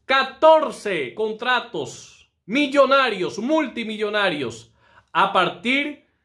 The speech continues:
del dieciséis de agosto de dos mil veinte. Pero en total,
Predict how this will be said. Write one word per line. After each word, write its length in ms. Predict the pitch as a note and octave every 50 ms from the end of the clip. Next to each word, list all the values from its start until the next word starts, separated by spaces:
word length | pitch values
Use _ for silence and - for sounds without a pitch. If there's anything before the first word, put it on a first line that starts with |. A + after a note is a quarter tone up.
| _ _
del 340 | - C3+ D#3+ F#3 G3 F#3 F3
dieciséis 640 | F3 F#3 F#3+ F3+ F3+ F3+ E3+ - F#3+ G#3+ A3 - -
de 80 | G3+
agosto 400 | F3+ E3+ F#3 G3+ F#3+ - G#3 F#3
de 100 | E3+ E3+
dos 180 | E3 D#3 C#3 D#3+
mil 220 | F3 F#3 G3+ F3
veinte. 640 | D#3+ E3+ E3+ F3 D#3 C3 - A2+ A2 G#2 - _ _ _ _ _ _ _ _ _ _ _ _ _ _ _ _ _ -
Pero 340 | A3 A#3+ A#3+ A#3 A3 G#3
en 260 | A#3 C#4+ D#4 D#4 C#4 -
total, 800 | - C#4+ C#4 C#4 - C4 C#4 C4+ B3+ A3 G3+ G#3+ A3+ A3 _